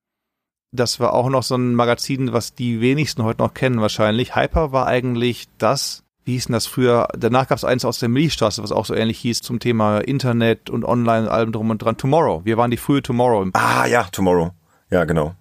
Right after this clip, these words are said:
Speaker 2: Mhm.
Speaker 1: Wir waren uns halt weit voraus. Wir haben damals dann C-D-rom und Internet und so betrachtet und das war echt eine spannende Zeit. Viel gelernt, viel geschrieben. Wir haben da wirklich mit drei, vier Leuten jeden Monat dreißig, vierzig Seiten geschrieben und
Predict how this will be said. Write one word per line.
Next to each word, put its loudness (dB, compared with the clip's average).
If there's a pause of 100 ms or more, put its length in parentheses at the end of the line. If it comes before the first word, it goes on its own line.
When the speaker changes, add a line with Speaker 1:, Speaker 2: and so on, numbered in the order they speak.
(120)
Speaker 2:
Mhm. 2
Speaker 1:
Wir 2
waren 2
uns -8
halt -2
weit 0
voraus. 0
Wir 0
haben 0
damals 2
dann -2
C-D-rom 2
und 0
Internet 0
und -2
so -2
betrachtet -4
und -2
das -6
war 2
echt -2
eine -4
spannende 0
Zeit. 0
Viel -2
gelernt, 2
viel 0
geschrieben. 0
Wir -2
haben 0
da 2
wirklich -8
mit -4
drei, 2
vier 0
Leuten 2
jeden 0
Monat 2
dreißig, 0
vierzig -2
Seiten 2
geschrieben -2
und -4